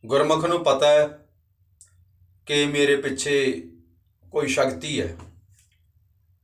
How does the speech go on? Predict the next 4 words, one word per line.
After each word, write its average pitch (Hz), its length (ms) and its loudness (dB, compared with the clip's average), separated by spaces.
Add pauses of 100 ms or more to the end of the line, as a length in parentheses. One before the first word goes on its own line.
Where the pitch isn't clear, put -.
(760)
ਗੁਰਮੁਖ 127 280 -2
ਨਾਮ, 127 520 -2
ਦਾਨ, 123 300 2
ਇਸ਼ਨਾਨ। 98 440 -10